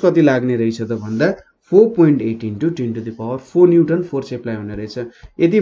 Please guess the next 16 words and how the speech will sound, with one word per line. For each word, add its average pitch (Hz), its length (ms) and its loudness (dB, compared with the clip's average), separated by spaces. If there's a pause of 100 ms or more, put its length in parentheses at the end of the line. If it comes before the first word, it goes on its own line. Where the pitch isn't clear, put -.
फोर्सले 139 420 2
चाहिँ 202 260 2 (320)
यो 139 220 -2
piston 143 380 -2 (100)
बीलाई 131 380 0 (240)
lift 151 340 -2
गर्न 127 320 -6
सक्ने 113 340 -12
रहेछ। - 300 -18 (720)
So 113 140 -10
Pascal's 147 460 -4
law 151 220 2
पनि 160 160 0
verify 131 460 -2 (100)
भयो 123 240 -4
यहाँनिर, 147 420 4